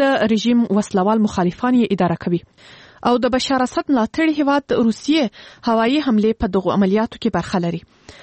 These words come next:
ابوالماجد ناصر چې له خپلې کورنۍ سره یې په دې وروستیو کې د ترکیې پولې ته پناه وړې ده، رویټرز خبري اژانس ته ویلي چې د روسیې ولسمشر ولادیمیر پوتین غواړي د سوریې هر اوسیدونکی چې د بشار اسد مخالف وي له منځه یوسي.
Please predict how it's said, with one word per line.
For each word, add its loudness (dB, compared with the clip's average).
ابوالماجد 0
ناصر -2
چې 0
له 2
خپلې 0
کورنۍ 2
سره -2
یې 0
په 2
دې 2
وروستیو -2
کې 0
د 2
ترکیې -2
پولې -2
ته -4
پناه 2
وړې 0
ده، 2
رویټرز -2
خبري 0
اژانس -2
ته -2
ویلي 0
چې -2
د -2
روسیې 0
ولسمشر 0
ولادیمیر 0
پوتین -2
غواړي 0
د 0
سوریې 2
هر 0
اوسیدونکی -2
چې -2
د -2
بشار -2
اسد 0
مخالف -2
وي 2
له -4
منځه 0
یوسي. -4